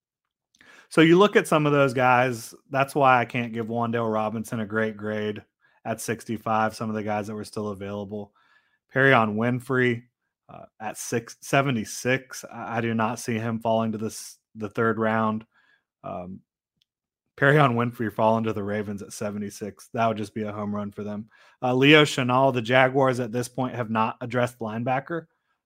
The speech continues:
uh, a linebacker to play with Foye Oluokun. I would value Chenal above,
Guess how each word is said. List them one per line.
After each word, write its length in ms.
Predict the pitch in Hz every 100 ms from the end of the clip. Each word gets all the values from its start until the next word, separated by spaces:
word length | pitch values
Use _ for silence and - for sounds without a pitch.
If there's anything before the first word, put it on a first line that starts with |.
| _
uh, 260 | 98 98 98
a 60 |
linebacker 540 | 117 117 120 120 120 110
to 100 | 107
play 380 | - 120 117
with 320 | 113 113 110 110 _ _ _ _ _ _ _ _ _ _
Foye 320 | 131 123 120
Oluokun. 680 | 120 110 110 123 131 175 190 190 _ _ _ _ _ _ _ _ _ _ _ _ _ _ _ _ _ 127
I 100 | 120
would 120 | 110
value 500 | 120 123 127 127 120
Chenal 640 | - 120 113 117 127 123
above, 580 | 120 123 120 123 113 127